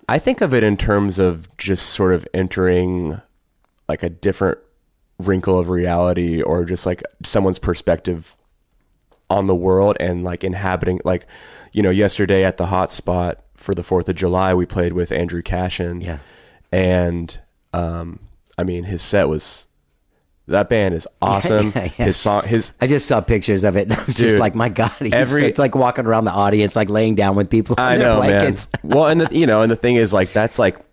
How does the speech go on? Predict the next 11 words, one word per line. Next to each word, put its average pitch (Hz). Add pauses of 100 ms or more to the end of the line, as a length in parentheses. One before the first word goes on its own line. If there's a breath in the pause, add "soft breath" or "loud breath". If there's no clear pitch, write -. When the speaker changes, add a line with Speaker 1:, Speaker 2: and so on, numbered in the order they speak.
(140)
Speaker 1:
that's, 104
like, 98 (420)
Neil 95
Diamond 87
type 90
of 82
shtick -
or 85
whatever, 82
but, 82
like, 76